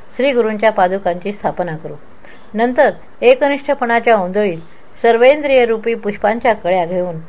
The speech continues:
श्री गुरूस अर्घ्य देऊ. अनन्य भावरूपी स्वच्छ उदकाने स्नान घालून वासनारूपी चंदन श्री गुरूस अनामिकेने लावू. प्रेमरूपी सुवर्णाच्या घागऱ्या करून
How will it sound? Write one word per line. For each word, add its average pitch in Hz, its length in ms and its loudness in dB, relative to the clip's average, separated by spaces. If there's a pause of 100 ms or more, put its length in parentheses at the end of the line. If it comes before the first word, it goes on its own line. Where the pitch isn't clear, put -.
(280)
श्री 240 160 2
गुरूस 175 340 -4
अर्घ्य 175 400 -2
देऊ. 156 180 -8 (1080)
अनन्य 285 400 2
भावरूपी 233 600 2
स्वच्छ 226 320 -4
उदकाने 202 540 0
स्नान 185 320 -6
घालून 208 280 -2 (420)
वासनारूपी 233 720 2
चंदन 202 380 -2 (360)
श्री 247 180 2
गुरूस 185 280 -2 (240)
अनामिकेने 170 680 -4
लावू. 156 160 -6 (840)
प्रेमरूपी 277 580 4
सुवर्णाच्या 233 540 2
घागऱ्या 196 400 0
करून 202 260 -6